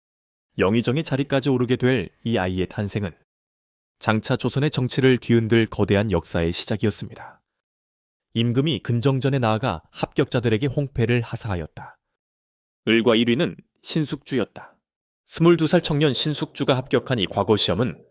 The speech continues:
오늘날의 사법행정 외무고시를 통합한 조선 최고의 관문이었습니다.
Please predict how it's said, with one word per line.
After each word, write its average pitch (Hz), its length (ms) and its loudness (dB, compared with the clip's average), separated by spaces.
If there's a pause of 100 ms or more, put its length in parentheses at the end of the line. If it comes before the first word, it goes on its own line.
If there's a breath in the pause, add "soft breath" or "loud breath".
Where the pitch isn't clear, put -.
(160)
오늘날의 110 540 2
사법행정 117 840 -2
외무고시를 107 720 2
통합한 98 500 -4 (840 soft breath)
조선 165 340 0
최고의 165 460 2
관문이었습니다. 101 920 -2